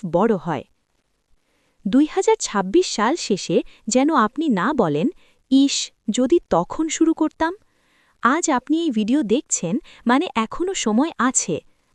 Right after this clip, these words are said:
আজ ছোট শুরু, কাল বড় ফল।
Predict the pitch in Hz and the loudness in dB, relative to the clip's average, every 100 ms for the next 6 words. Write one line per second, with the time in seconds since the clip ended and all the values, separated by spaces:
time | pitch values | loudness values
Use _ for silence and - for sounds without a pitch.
0 | - 180 175 - - 196 392 - 208 165 | -2 -2 -2 -6 -4 0 0 0 0 0
1 | 277 - _ - 233 277 285 170 202 254 | -2 -4 _ -4 0 2 0 4 4 4
2 | 185 - 147 | 2 -4 -6